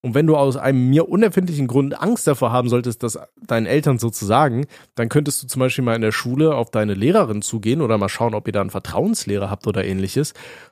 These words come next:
und die einfach mal ansprechen, dass ihr sagt, „Ey, meine Klamotten sind zu klein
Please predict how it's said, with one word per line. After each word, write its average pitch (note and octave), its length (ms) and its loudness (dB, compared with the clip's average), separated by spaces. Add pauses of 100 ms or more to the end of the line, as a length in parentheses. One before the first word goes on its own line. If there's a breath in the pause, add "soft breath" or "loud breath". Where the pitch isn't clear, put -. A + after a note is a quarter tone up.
(120)
und A#2 300 -2
die E3 180 4
einfach D3+ 240 2
mal A#2 140 2
ansprechen, D#3 760 0
dass C3+ 280 0
ihr C#3 160 -2
sagt, C3 180 0
„Ey, C#3+ 260 0
meine C#3 360 -2
Klamotten E3 440 0
sind C3 160 0
zu - 140 -12
klein D3+ 520 2